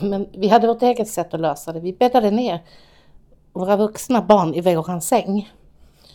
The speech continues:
Och Magdalena och jag låg och tittade på favoritfilmer hela nätterna då.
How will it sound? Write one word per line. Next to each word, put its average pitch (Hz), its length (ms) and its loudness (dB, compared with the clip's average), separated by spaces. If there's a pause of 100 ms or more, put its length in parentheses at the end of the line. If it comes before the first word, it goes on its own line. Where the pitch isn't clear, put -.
(240)
Och 196 120 -2
Magdalena 190 500 2
och 214 60 4
jag 180 80 2
låg 180 160 0
och 180 100 -10
tittade 170 380 -4
på 170 160 -8
favoritfilmer 196 1000 0 (120)
hela 175 220 0
nätterna 170 500 -6
då. 143 160 -10